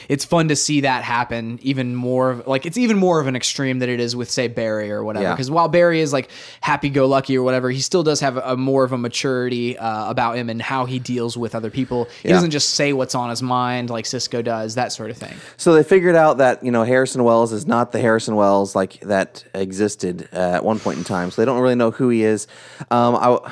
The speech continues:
Speaker 2: I was also, I, I don't know. I don't know how I feel necessarily about, um, Caitlin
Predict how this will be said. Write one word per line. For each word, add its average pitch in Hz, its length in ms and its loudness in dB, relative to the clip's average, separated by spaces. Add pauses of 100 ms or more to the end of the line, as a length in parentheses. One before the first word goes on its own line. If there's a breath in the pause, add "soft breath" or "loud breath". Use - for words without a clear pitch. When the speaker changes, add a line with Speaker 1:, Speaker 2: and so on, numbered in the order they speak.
(280 loud breath)
Speaker 2:
I 123 80 2
was 123 160 4
also, 131 720 2
I, 120 180 0 (240)
I 131 80 0
don't 143 80 2
know. 117 240 4
I 104 80 4
don't 135 140 2
know 127 140 0
how 127 180 0
I 120 160 2
feel 117 200 0
necessarily 110 600 0
about, 101 360 0 (440 loud breath)
um, 98 340 2
Caitlin 98 640 -2